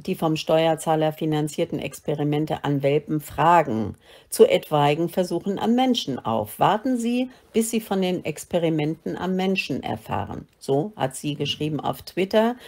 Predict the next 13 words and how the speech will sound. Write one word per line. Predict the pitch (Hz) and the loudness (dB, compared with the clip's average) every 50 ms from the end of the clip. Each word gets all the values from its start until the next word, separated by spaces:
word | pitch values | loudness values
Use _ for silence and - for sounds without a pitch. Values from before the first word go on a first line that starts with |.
| - - - - _ - | -20 -20 -20 -16 _ -2
Vielleicht | 156 160 156 165 180 - | 2 4 4 4 2 0
noch | 185 170 | -2 -4
die | - - - | -4 -4 -4
Information, | - 170 156 - 170 151 151 147 143 147 - - - 180 180 185 202 202 202 | -4 -4 -4 -2 -2 0 0 0 0 -2 -4 -6 -4 -2 0 0 2 2 2
das | 180 160 151 - - - | 2 2 0 -2 -4 -6
Ganze | 151 151 156 156 - 151 | -4 -2 -2 -2 -4 -6
kommt | - 156 151 151 147 | -4 -2 -2 -2 -2
hier | 151 147 | -2 -4
von | 147 - 143 143 - | -2 -2 -2 -2 -2
R | - 139 139 139 | -2 -4 -4 -4
T | - 143 135 | -4 -4 -4
Deutsch, | 143 143 156 165 170 175 175 - - - - - - - - - - | -2 0 0 0 0 0 -2 -6 -10 -14 -16 -20 -20 -20 -20 -8 -2
dass | - 156 151 147 151 - - - | 0 2 2 0 0 -4 -10 -12